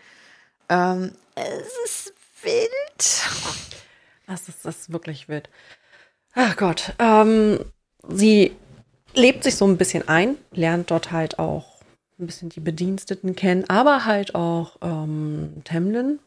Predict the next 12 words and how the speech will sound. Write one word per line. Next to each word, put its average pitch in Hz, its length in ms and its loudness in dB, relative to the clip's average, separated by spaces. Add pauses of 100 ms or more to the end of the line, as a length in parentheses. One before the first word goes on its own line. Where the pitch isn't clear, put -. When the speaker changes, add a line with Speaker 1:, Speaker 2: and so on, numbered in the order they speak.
(200)
Speaker 2:
Das - 180 -4
ist, - 400 -8 (340)
Tamlin 180 360 0
ist 175 160 -8
ein 151 220 -8
High 160 220 -2
Lord, 202 520 0
das - 220 -20
heißt, 160 520 -2 (840)
er 165 260 4 (760)
regiert 190 480 0
sozusagen, 185 840 -2